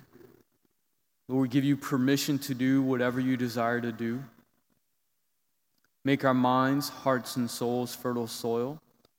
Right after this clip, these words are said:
that your word may bear great fruit in our life. Illuminate these scriptures for us, the great mysteries of the faith.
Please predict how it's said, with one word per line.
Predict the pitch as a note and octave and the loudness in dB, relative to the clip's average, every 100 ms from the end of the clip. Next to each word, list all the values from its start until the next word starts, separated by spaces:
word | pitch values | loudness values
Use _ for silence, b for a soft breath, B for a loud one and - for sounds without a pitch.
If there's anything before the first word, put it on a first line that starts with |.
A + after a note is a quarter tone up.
| _ _ _ _ - | _ _ _ _ -6
that | B2+ | 0
your | C3 | 0
word | A#2+ A#2+ B2+ C3 | 2 0 2 2
may | B2 A#2+ | 2 0
bear | B2 A#2+ A#2+ | 0 0 0
great | A#2 A2+ - | -4 -6 -6
fruit | B2+ A#2+ | -4 -2
in | A#2 | -2
our | A2 G#2+ | -2 -4
life. | G#2+ A#2+ - - _ _ _ _ _ _ _ _ _ _ _ _ _ _ - | -4 -6 -10 -20 _ _ _ _ _ _ _ _ _ _ _ _ _ _ -8
Illuminate | B2 C3+ C#3+ C#3 B2+ - | 0 2 4 4 2 0
these | B2+ A#2 | -2 -2
scriptures | - C3+ - C3+ - | -4 -4 -4 -8 -8
for | B2 | -6
us, | B2+ D3 | -4 -6
the | - | -8
great | B2 A#2+ A2+ | -4 -2 -2
mysteries | B2+ - C3 A#2 | -4 -4 -4 -4
of | A2+ G#2+ | -6 -10
the | |
faith. | - A#2+ A#2+ | -10 -8 -8